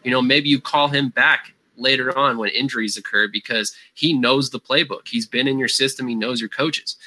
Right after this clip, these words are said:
So stuff like that makes a lot of sense. I mean, um, we always hear about N F L teams having, like, their, their kind of street team, you know, emergency squad or whatever, guys they can bring up that aren't necessarily on their practice squad, but are kinda like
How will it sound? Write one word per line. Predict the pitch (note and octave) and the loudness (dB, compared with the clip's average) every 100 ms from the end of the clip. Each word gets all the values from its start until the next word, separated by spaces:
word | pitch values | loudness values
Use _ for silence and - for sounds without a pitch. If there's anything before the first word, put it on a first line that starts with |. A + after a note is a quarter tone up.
| - - | -20 -12
So | - | -6
stuff | B2 - D#3+ | -2 0 0
like | D3 C3 | 0 2
that | C#3+ - A#2+ | 2 2 0
makes | A2+ - | -2 -2
a | G#2+ | -2
lot | A2 A#2+ | 2 2
of | A2+ | 2
sense. | - A#2+ G#2+ | -2 -2 -2
I | G#2+ | -4
mean, | G#2+ G#2 - - - | -4 -6 -10 -12 -2
um, | A2 G#2+ G#2 | 0 2 0
we | B2 | 2
always | C3+ B2+ | 2 2
hear | - B2+ | 0 -2
about | A#2+ A2+ A#2+ | 0 0 0
N | B2 | -2
F | A#2+ | -2
L | A2+ | -6
teams | - B2 A2+ | -4 -6 -4
having, | A2 G#2+ G2+ | -4 -4 -4
like, | G2+ - | -4 -2
their, | G#2+ G2+ - _ | 0 0 -2 _
their | A#2+ A#2 | -4 -2
kind | - A#2+ | 0 0
of | G#2 | 0
street | - - - C#3 - - | 0 -2 0 0 -2 -6
team, | A#2 G2+ F#2 - _ | -6 -6 -8 -18 _
you | A#2 | -6
know, | A2 G#2+ | -6 -4
emergency | G#2+ C3 B2 A2+ - | -2 0 0 -4 -4
squad | A2+ - A#2 A2 G#2+ | -6 -6 -4 -2 -4
or | G#2+ | -6
whatever, | A2 G#2+ | -6 -4
guys | A2 A#2 C3 | 0 2 2
they | A#2+ | 0
can | A#2 A#2 | -2 -4
bring | A2 A#2 A#2+ | -2 -2 -2
up | A2+ A#2 - - _ - | -2 -4 -6 -20 _ -2
that | A#2 - | -2 0
aren't | B2+ B2+ | -2 -2
necessarily | A#2+ - A2+ A#2 A2 | -2 -4 -4 -4 -4
on | A2+ | -4
their | A2+ | -4
practice | G#2 A#2 A#2+ - - | -2 0 0 -2 -6
squad, | A2+ G#2 G#2+ | -2 -4 -4
but | G#2 | -4
are | G#2+ | -2
kinda | B2 A#2+ | -2 -2
like | A2 A2 | -2 -4